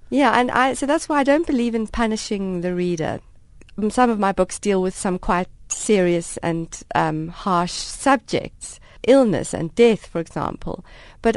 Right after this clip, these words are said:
I feel when I'm writing, I'm trying to create a structure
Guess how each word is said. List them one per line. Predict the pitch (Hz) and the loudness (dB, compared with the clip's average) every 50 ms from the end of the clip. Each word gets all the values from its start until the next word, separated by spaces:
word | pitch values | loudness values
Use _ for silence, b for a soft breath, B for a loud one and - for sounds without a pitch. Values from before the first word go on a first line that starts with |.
| - - | 2 2
I | - 233 233 | 2 0 0
feel | - - 294 320 339 349 302 | 0 2 2 4 4 4 4
when | 277 269 | 4 4
I'm | 247 220 214 | 4 2 2
writing, | 208 196 202 208 - 226 202 | 2 2 2 2 0 -2 -2
I'm | 185 208 208 | -2 -4 -2
trying | - 247 247 269 269 | 0 0 2 2 0
to | - - | 0 -4
create | - - 240 226 220 214 - - - | -2 0 2 2 2 2 0 -2 -6
a | - | -6
structure | - - - - 220 208 214 - - - - 214 208 202 196 | -6 -6 -2 0 2 2 2 -2 -8 -4 -2 0 2 2 0